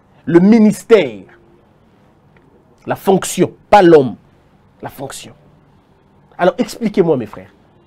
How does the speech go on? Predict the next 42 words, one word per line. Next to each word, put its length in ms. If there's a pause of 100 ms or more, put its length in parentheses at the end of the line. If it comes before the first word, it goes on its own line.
(180)
Je 80
ne 40
suis 140
pas 140
en 20
train 120
de 60
comprendre. 400 (1700)
C'est 160
lui 120
qui 100
veut 120
mener 280
cette 240
caution, 360
euh, 400
Nzela 480
Wana. 300 (260)
Ye 220
mutu 140
alingi 300
mboka, 600
to 100
mutu 120
alingi 180
mboka 240
te. 140 (600)
To 160
biso 220
bato 200
to 200
dénoncer 400
yango, 300 (180)
biso 160
nde 80
tolingi 280
mboka 260
te. 140 (960)
J'entends 300
les 80
gens 140
dire, « 180